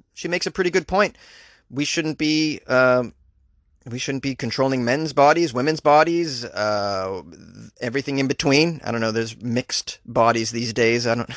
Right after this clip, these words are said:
<laughs> I don't know the names of these things because there's so many, and I don't want to offend anybody by trying to pronounce it or th-, whatever, or that, those, whatever. <laughs> Oh my goodness. Just digging myself a hole right now.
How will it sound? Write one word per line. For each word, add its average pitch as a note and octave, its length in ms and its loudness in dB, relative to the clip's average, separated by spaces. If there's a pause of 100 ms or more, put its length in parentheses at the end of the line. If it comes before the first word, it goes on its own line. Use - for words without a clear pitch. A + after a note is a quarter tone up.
<laughs> - 140 -8
I C#3 60 2
don't C3 100 2
know B2 80 2
the A#2 100 -2
names A#2 260 -2
of A2+ 100 -6
these A2 220 -6
things A2+ 200 -4
because A#2 280 -8
there's A#2+ 140 -6
so B2+ 180 0
many, B2 320 0 (560)
and B2+ 120 0
I C#3 60 4
don't C#3+ 100 2
want C#3 120 4
to A#2 80 2
offend D#3+ 320 2
anybody A#2 340 4
by A#2 180 -2
trying B2+ 300 -2
to A#2+ 120 -4 (120)
pronounce C3+ 360 -2
it A2 120 -4 (680)
or G#2+ 220 -6 (220)
th-, A2 120 -20 (520)
whatever, A#2 380 0 (500)
or G#2+ 120 0
that, A#2+ 300 4
those, A#2 540 -2 (180)
whatever. B2 300 -4
<laughs> - 40 -18 (840)
Oh - 40 -8
my - 180 -10
goodness. - 380 -10 (300)
Just A#2+ 180 2
digging A2+ 200 4
myself A#2 320 2
a A2 100 2
hole B2+ 220 6
right B2+ 180 2
now. C#3 220 0